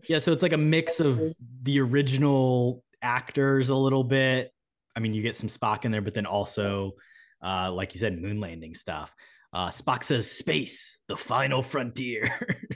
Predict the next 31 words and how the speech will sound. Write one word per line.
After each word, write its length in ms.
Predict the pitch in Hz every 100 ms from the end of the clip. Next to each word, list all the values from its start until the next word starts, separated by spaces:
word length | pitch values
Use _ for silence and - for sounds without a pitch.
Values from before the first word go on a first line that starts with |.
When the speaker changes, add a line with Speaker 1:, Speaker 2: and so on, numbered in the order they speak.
| - _
Speaker 1:
<laughs> 580 | _ _ _ _ - 202
Speaker 2:
"These 300 | 190 165 143
are 100 | 139
the 140 | 151
voyages 560 | 139 135 120 120 123 131
of 80 |
the 80 | 135
Starship 640 | 135 143 123 147 170 - 101
Enterprise." 480 | 71 - 110 107 - - -
Yeah, 160 | 185 185
I 60 |
mean, 120 | 185 185
that's 180 | 196 196
obviously 320 | 185 170 147
just 200 | 131 -
the 60 |
classic 400 | - 131 123 123
quote 340 | - 120 117 - -
from 180 | 127
the 60 | 123
Star 220 | - 127
Trek 160 | 123 120
shows, 280 | 127 123 123
but 220 | 117 110 - _ _ _ _
yeah, 180 | - 135 113
kind 140 | 208 247
of 220 | 131 127
just 180 | 156 127
really 440 | 120 123 139 151 131
weirdly 440 | 123 131 135 127
cut. 420 | - 127 131 147